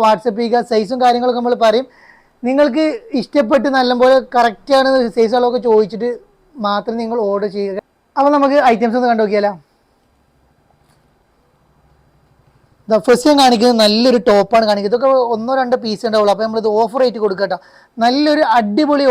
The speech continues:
ഓഫർ റേറ്റ് നമ്മൾ കൊടുക്കുന്നത്. സിക്സ് നയൻ ഫൈവ് ഒക്കെ ഇതിന്റെ റേറ്റ് വരിക. മീഡിയം, ലാർജ്, എക്സ് എൽ സൈസ് ഉള്ളവർക്ക് ഉപയോഗിക്കാം. ഇത് റേറ്റ് വരുന്നത് വെറും ഫോർ നയൻ ഫൈവ് പ്ലസ് ഷിപ്പ് ട്ടോ. നാനൂറ്റി തൊണ്ണൂറ്റഞ്ച് പ്ലസ് ഷിപ്പിനാണ് കൊടുക്കുന്നത്. നല്ലൊരു അടിപൊളി നീ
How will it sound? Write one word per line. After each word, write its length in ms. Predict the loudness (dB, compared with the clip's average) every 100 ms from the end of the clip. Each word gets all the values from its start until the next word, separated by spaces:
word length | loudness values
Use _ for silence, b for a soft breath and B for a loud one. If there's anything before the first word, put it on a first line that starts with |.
| 2
ഓഫർ 220 | 2 0
റേറ്റ് 160 | 0 0
നമ്മൾ 180 | 0 2
കൊടുക്കുന്നത്. 300 | 2 2 -4 -8
സിക്സ് 180 | -6 -6
നയൻ 120 | -2
ഫൈവ് 140 | 0 0
ഒക്കെ 100 | 0 -4
ഇതിന്റെ 180 | -2 -2
റേറ്റ് 200 | -4 -2 -2
വരിക. 140 | -2 -4
മീഡിയം, 260 | -6 -4 0
ലാർജ്, 340 | 2 2 -2 -14 b b -4 -2
എക്സ് 160 | -2 -2
എൽ 60 | 0
സൈസ് 180 | 0 2
ഉള്ളവർക്ക് 260 | 2 2 2
ഉപയോഗിക്കാം. 300 | 2 2 2 B B -4
ഇത് 80 | 0
റേറ്റ് 160 | 0 0
വരുന്നത് 200 | -2 2 2
വെറും 160 | 0 -6 _
ഫോർ 240 | 2 4 2 0
നയൻ 120 | -2 0
ഫൈവ് 160 | -2 0
പ്ലസ് 160 | -2 -2
ഷിപ്പ് 200 | -4 -4
ട്ടോ. 80 | -4 b b _ -6
നാനൂറ്റി 580 | -2 0 0 -2 -4 -6 0
തൊണ്ണൂറ്റഞ്ച് 600 | 0 2 -2 -2 -2 -2 -2
പ്ലസ് 180 | -4 -4
ഷിപ്പിനാണ് 300 | -4 -2 0
കൊടുക്കുന്നത്. 360 | -2 -4 -6 -10 b _ -2
നല്ലൊരു 240 | 2 2 2
അടിപൊളി 480 | 0 0 2 2 2
നീ 80 | 2